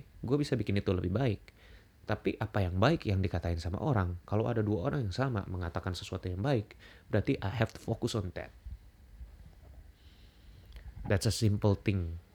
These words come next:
yang gue pikirkan ketika gue bikin podcast. Buat lo, ya beda lagi. Bisa jadi cara yang lain. Intinya adalah, lo pernah denger dong, merendahkan diri, merendah,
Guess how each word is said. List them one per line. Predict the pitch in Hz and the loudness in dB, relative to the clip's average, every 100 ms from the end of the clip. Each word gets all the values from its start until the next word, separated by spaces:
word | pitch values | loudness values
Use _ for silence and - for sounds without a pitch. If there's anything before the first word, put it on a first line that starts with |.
| - - - | -20 -10 0
yang | 95 90 87 | 2 2 0
gue | 95 98 | 2 6
pikirkan | 101 - 98 98 104 | 6 6 4 6 4
ketika | 101 95 | 4 4
gue | 87 90 | 6 6
bikin | 90 82 | 4 2
podcast. | 85 85 82 80 - - - - - - - - - - - - - - - - - - - - - - | 2 0 -2 -6 -8 -10 -14 -20 -20 -20 -20 -20 -20 -20 -20 -20 -20 -20 -20 -20 -20 -20 -20 -20 -16 4
Buat | 107 101 | 8 8
lo, | 175 277 - - | 8 4 0 -4
ya | - | -2
beda | - 131 170 | 2 6 6
lagi. | 190 175 151 - - - | 6 4 2 -2 -14 -6
Bisa | 131 151 | 2 4
jadi | 131 135 135 | 6 6 6
cara | 139 143 | 4 4
yang | 147 | 4
lain. | 147 113 110 - - - - - | 4 4 0 -6 -14 -16 -18 0
Intinya | 131 151 175 | 2 4 4
adalah, | 113 98 127 - - - - - - - - - - - - - - - - | 6 6 4 0 -8 -18 -18 -20 -20 -20 -20 -20 -20 -20 -20 -20 -20 -4 4
lo | 139 | 6
pernah | 135 110 | 8 8
denger | 95 127 120 87 | 8 8 6 6
dong, | 82 78 80 - - - - - - - - - - - - - - - - - - - - | 2 0 -8 -16 -20 -20 -20 -20 -20 -20 -20 -20 -20 -20 -20 -20 -20 -20 -20 -20 -20 -20 0
merendahkan | 98 92 92 95 - 90 | 2 6 6 4 4 4
diri, | 90 87 87 90 - | 6 4 2 -2 -2
merendah, | 104 101 101 92 - | 4 6 8 6 2